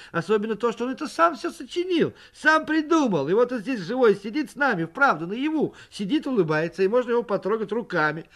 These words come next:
И он не рассердится, потому что добрые не сердятся на детей.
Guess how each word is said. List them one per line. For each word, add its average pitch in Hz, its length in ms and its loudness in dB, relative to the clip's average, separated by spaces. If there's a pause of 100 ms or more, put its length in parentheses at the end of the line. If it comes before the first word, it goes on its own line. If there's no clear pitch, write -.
(140)
И 147 80 -2
он 190 120 0
не 240 100 -2
рассердится, 254 840 -2 (160)
потому 151 300 -2
что 123 160 -8
добрые 143 640 -2 (180)
не 220 160 -6
сердятся 113 520 -6
на 101 100 -8
детей. 98 440 -10